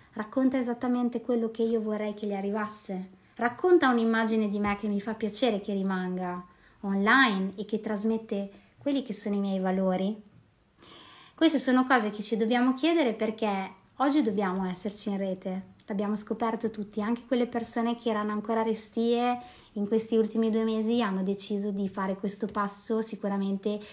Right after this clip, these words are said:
e di utilizzare in un qualche modo i social. Bene, fare comunicazione digitale, quindi fare rete, comunque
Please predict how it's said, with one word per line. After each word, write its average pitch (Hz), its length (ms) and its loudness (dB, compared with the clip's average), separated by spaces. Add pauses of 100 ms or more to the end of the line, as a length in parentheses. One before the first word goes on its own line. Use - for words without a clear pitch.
(140)
e 190 160 -2
di 202 300 -2
utilizzare 202 800 0
in 254 260 2
un 247 120 4
qualche 202 260 -2
modo 185 260 -2
i 180 60 -2
social. 180 580 -8 (280)
Bene, 175 420 -2 (920)
fare 226 240 2
comunicazione 240 720 2
digitale, 226 520 2
quindi 190 240 -2
fare 202 380 -2
rete, 208 680 -2
comunque 202 800 -2